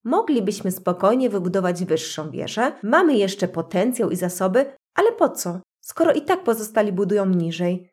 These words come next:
więc nawet bez starań mamy pierwsze miejsce. Podejście rywalizacyjne sprawia też, że grupy nie wymieniają się dobrymi pomysłami. I to nawet jeśli prowadzący grę nie mówi, że jest to konkurs.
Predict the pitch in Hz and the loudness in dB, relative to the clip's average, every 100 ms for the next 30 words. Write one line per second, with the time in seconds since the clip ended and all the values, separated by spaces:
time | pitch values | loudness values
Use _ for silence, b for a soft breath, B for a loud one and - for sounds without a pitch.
0 | _ 254 277 262 262 285 294 254 220 233 | _ -2 0 -2 0 4 4 2 0 -2
1 | 233 - 165 170 175 170 170 180 175 175 | -4 -4 -4 -2 -2 0 -2 -2 -2 -4
2 | - 190 175 165 - 175 185 - _ _ | -4 -6 -4 -8 -8 -10 -10 -12 _ _
3 | _ _ _ _ - 190 190 302 349 285 | _ _ _ _ -4 0 4 4 2 -2
4 | 190 190 180 180 175 190 185 330 294 175 | -2 -2 -2 -2 -2 -4 -2 0 0 -2
5 | - 247 285 226 220 220 - - _ - | -4 -4 -2 -2 -2 -4 -4 -14 _ 0
6 | 226 233 349 370 330 285 277 262 285 277 | 0 4 4 6 4 4 2 4 4 4
7 | 269 269 254 226 226 240 226 226 202 190 | 2 0 0 2 2 0 0 -2 -4 -4
8 | 190 160 151 151 160 - _ _ _ _ | -6 -10 -12 -14 -16 -18 _ _ _ _
9 | 190 190 208 214 240 311 254 214 233 226 | -6 -2 2 4 4 4 0 -2 -4 -6
10 | 233 214 214 202 285 262 190 202 196 254 | -2 0 0 0 -4 -4 -2 0 0 -2
11 | - 214 247 233 190 202 202 202 165 165 | -4 2 4 4 2 0 -2 0 0 -2
12 | 196 214 226 214 214 - - - | -6 -4 -4 -6 -10 -14 -18 -20